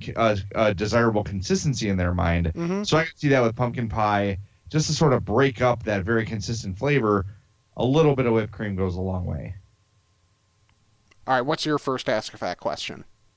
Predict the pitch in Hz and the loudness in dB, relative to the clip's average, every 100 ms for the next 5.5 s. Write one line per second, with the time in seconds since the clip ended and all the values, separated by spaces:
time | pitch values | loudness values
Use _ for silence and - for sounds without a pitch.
0 | _ _ 135 131 143 214 247 247 185 120 | _ _ 0 2 4 2 2 2 2 2
1 | 127 135 160 139 151 135 120 123 117 104 | 2 2 2 0 -2 -2 -2 -2 -2 0
2 | 98 95 104 110 - 110 - 120 151 156 | 0 0 0 0 -2 -6 -2 0 2 2
3 | 139 123 117 98 - 98 117 196 185 180 | 2 2 2 0 -2 -2 0 0 2 2
4 | 151 - 151 113 107 113 104 107 95 - | 2 0 4 4 2 -2 -2 -6 -6 -6
5 | 110 90 - - - | -6 -8 -10 -12 -14